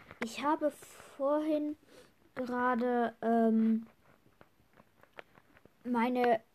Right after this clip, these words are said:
Lieb-, meine Top fünf Lieblingsfußballmannschaften gemacht.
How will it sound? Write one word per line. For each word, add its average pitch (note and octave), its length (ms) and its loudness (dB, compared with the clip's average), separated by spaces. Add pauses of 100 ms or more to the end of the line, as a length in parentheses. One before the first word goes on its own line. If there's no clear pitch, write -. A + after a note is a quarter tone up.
(140)
Lieb-, B3 560 0 (120)
meine A#3 280 0
Top D4 260 0
fünf C#4+ 440 4
Lieblingsfußballmannschaften B3 1900 8 (480)
gemacht. B3+ 640 4